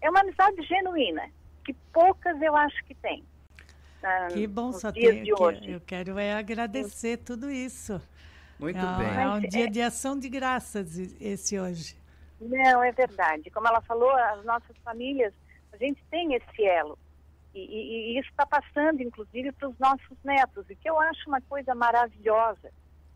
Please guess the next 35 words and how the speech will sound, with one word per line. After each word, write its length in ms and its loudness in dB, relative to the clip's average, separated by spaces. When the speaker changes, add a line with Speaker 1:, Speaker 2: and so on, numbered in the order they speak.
Speaker 1:
E 60 -20
só 160 2
ela 280 2
pra 140 -8
me 180 -10
fazer 280 -4
falar 300 2
na, 200 -2
no, 280 -12
no, 120 -10
<laughs> 300 -2
no 160 2
rádio. 380 0
Speaker 3:
<laughs> 340 -12
Muito 320 -4
bem. 200 -2
Mari, 460 -2
muito 300 -6
obrigado, 540 -4
viu, 180 -4
querida, 400 -4
por, 320 -6
pela 200 -2
sua 160 -6
participação, 460 -4
Speaker 1:
De 80 -6
nada. 120 0
Speaker 3:
por 120 -4
atender 340 -2
tão 200 -6
bem 140 -2
a 60 -2
nossa 240 -4
produção, 540 -6
que 220 -6